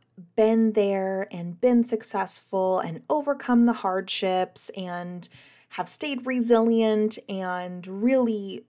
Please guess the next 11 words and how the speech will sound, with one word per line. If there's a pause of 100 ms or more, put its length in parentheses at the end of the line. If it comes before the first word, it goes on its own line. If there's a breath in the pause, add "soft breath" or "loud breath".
(320)
learn
as
much
as
I
can
from
these
women
and
then